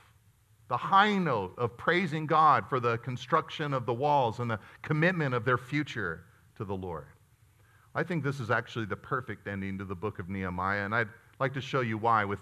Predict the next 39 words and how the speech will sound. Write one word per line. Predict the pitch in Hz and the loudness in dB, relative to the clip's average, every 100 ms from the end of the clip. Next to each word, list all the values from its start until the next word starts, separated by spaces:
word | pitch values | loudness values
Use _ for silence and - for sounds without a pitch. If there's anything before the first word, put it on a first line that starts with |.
| - | -4
three | 135 139 | -2 2
lessons | 113 113 - 110 90 92 | 2 2 0 -10 -8 -6
that | 98 | -4
I | 101 | -4
think | - 101 | -6 -8
that | 98 | -8
we | 92 104 | -8 -8
should | - 87 | -10 -8
get | 95 87 82 | -4 -4 -6
from | 98 | -8
this | 85 82 - | -8 -10 -10
text. | 80 73 - | -10 -10 -8
And | 113 | -6
the | |
first | 123 185 170 | 0 -2 -2
one | 156 120 | -4 -4
is | 104 - | -4 -6
this. | 87 - - - _ _ _ _ _ _ _ _ _ - | -10 -10 -14 -20 _ _ _ _ _ _ _ _ _ -6
We | 123 165 | 0 0
should | 165 151 135 127 123 - | 0 2 4 2 -2 -2
learn | 123 151 170 170 | 4 6 6 4
from | 156 | 0
this | 135 127 | 0 -2
passage | - - 135 139 123 107 95 | 0 2 2 2 -4 -4 -4
that | 120 110 | -6 -2
we | 139 | -4
should | 147 - 113 | -4 -4 -4
hope | 107 - - 160 120 113 - - _ _ _ _ - | -6 -8 -4 -2 -2 -4 -12 -20 _ _ _ _ -4
in | 117 117 | -2 0
God's | 127 127 127 131 117 | 2 4 4 2 -2
continuous | - 120 104 - - 175 196 190 143 104 90 - | -6 -4 -4 -6 -8 -2 2 2 0 -2 -6 -6
renewal. | 101 98 95 80 85 | -4 -4 -4 -6 -8
We | 117 | -8
should | 120 131 | -6 -8
hope | - 156 151 104 - | 0 4 4 2 -4
in | 123 117 | -6 -2
God's | 113 113 113 107 | 2 4 2 0
continuous | - - 113 98 - 156 160 127 90 85 - | -10 -6 -6 -6 -6 -4 -2 -2 -4 -8 -10
renewal. | 98 95 80 | -8 -8 -10